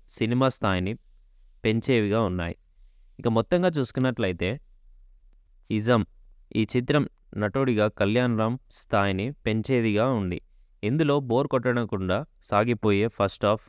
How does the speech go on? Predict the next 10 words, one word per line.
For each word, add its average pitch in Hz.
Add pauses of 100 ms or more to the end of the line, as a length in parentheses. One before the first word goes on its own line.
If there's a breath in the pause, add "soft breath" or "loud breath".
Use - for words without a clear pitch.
కళ్యాణ్ 123
రామ్ 123
స్క్రీన్ 110 (680)
ప్రజెన్స్, 101 (200)
పర్ఫార్మెన్స్, 101
ఎమోషనల్స్‌గా 104 (120)
ఉండే 98 (240)
ప్రీ 131
క్లైమాక్స్ 107
ఎపిసోడ్, 92